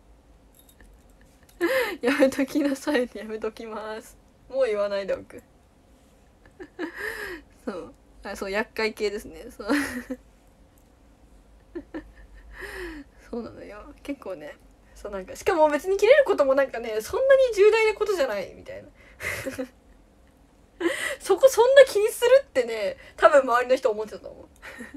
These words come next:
<laughs> そこそんな気にするかみたいなことで、なんか一人で切れてる女みたいな。<laughs> そうそう。<laughs> 将来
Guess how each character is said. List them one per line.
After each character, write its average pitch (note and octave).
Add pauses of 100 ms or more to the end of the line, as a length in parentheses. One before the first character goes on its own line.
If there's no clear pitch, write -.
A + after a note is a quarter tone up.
(800)
<laughs> G#4
そ F4
こ C#5
そ C5+
ん C5+
な C5+
気 B4+
に B4
す -
る A4+
か A3
み G3+
た -
い F#3
な F#3+
こ G3+
と A3+
で、 C#4+ (260)
な C#4+
ん B3+
か A3 (160)
一 -
人 B3
で G3
切 G3+
れ G3
て -
る -
女 F3
み D3+
た -
い -
な。 - (2500)
<laughs> C#4+ (1400)
そ A3+
う G#3
そ A#3+
う。 -
<laughs> B3 (1160)
将 D#4+
来 A#3+